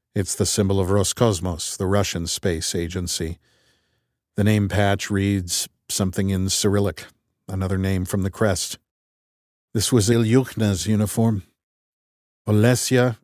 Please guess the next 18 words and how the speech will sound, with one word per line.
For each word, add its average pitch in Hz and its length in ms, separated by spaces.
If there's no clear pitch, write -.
Ilyukhna. 110 640
She - 220
was 95 160
hilarious. 101 580
She - 160
could 117 120
have 120 120
you 110 120
laughing 107 340
your 104 80
butt 104 180
off 107 200
within 101 240
thirty 101 240
seconds 98 340
of 98 80
meeting 95 300
you. 87 140